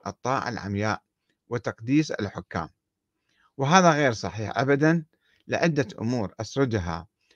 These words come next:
وأرجو أن تبحثها وتناقض كلامي بمصادر موثوقة. واحد، لم يقل أحد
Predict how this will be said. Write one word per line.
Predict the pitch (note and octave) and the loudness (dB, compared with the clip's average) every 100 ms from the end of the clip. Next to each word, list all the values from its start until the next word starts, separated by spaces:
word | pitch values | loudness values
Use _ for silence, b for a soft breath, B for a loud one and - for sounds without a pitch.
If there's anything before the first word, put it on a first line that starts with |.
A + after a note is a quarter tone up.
| _ _ | _ _
وأرجو | A#2 D#3 E3 D#3 D3+ D3+ - | 0 2 0 2 2 0 -2
أن | A2 | -6
تبحثها | G#2+ G2 - - A#2+ A2 G#2+ G#2+ - | -4 -4 -4 -2 0 2 0 -2 -6
وتناقض | C#3 - C#3 F3 B2 | -8 0 2 2 0
كلامي | G#2+ A#2+ B2 B2 B2 B2 - _ _ - | -6 0 2 2 0 -4 -8 _ _ -4
بمصادر | A#2+ A2 - A#2+ A2 G2+ | -2 -2 0 0 0 -2
موثوقة. | F#2 E2+ - D#2+ - - _ _ _ _ _ | -2 -6 -8 -12 -12 -20 _ _ _ _ _
واحد، | D#3 D3+ - B2+ _ _ _ _ _ _ - | 4 4 4 -12 _ _ _ _ _ _ 2
لم | F#3 A3+ | 4 6
يقل | G#3 E3 D#3 | 4 4 2
أحد | C3 D3+ | 0 -2